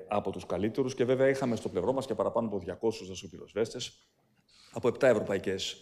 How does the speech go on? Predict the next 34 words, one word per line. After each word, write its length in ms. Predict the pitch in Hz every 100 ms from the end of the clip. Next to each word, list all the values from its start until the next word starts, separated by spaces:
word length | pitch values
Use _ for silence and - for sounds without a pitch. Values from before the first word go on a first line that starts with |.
| - - _ _
χώρες, 360 | - 110 110 107
αξιοποιώντας 760 | - - 104 107 104 104 - - _ _ _ _ _ _ _ -
την 220 | 196 196
εκ 120 | 214
των 140 | 135 120
υστέρων 380 | - 160 143
εμπειρία 400 | 117 107 110 110
μας 360 | 95 87 - - - _ _
από 360 | 95 95 - 90
πέρυσι. 400 | 131 156 - 147
Είπαμε, 220 | 147 135
«Γιατί 180 | 113 131
να 80 | 123
μην 120 | 110
τους 140 | 101
έχουμε 260 | 104 - 95
αυτούς 220 | 90 95
τους 100 | -
ανθρώπους 400 | 90 98 92 -
εδώ 140 | 82
πέρα, 360 | 85 107 110 110 - _ - _ _
να 580 | - 95 95 92 90 90 - -
μπορούμε 460 | - 104 104 107 107
να 160 | 101
τους 160 | 101 95
αξιοποιούμε 640 | 95 101 95 107 117 107 -
εφόσον 680 | 107 - 117 - 85 87 - _ _ -
χρειάζεται, 500 | - 92 101 104 104
στα 160 | -
πλαίσια 340 | - 113 - 110
μιας 340 | 113 107 -
ευρύτερης 560 | 123 104 131 - 104 98
ευρωπαϊκής 580 | 95 95 92 90 117 101
λογικής 640 | 95 87 - 98 95